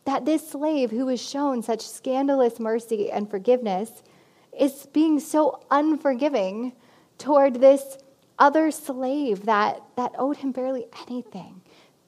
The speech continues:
It's scandalous, really, to our ears. And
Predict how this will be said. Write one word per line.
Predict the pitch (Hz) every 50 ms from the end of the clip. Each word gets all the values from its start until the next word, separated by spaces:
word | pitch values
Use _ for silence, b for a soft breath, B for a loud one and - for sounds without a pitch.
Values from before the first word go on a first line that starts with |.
| _ -
It's | 214 247 - -
scandalous, | - - - - - _ - 190 185 196 202 185 - - - - 190 - - - -
really, | 202 208 - - - - 62 - 208 - _ _ _ _
to | - - 240 220 190
our | 160 151
ears. | - 175 170 139 - - 196 - - - b b b b b b b b b b b b _ _
And | - 254 254 247 -